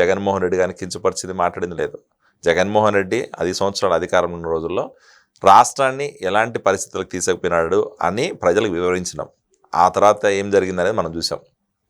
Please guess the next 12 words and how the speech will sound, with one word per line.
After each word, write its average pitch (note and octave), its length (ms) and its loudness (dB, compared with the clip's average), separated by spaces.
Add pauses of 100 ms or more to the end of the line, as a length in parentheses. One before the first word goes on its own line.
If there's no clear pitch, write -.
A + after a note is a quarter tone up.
(140)
ఏం E2+ 80 -4 (540)
నూట E2+ 140 -2 (120)
అరవై E2 200 0
నాలుగు E2 200 -4
సీట్లు E2 240 -8
మనకు E2 220 -8
వచ్చినాయి. E2+ 300 -8 (400)
ఈరోజు F2+ 280 2
ప్రజలు F2+ 340 2 (220)
మనకి E2 300 -8 (680)
ఒక F#2 60 2 (180)
పెద్ద G2 220 6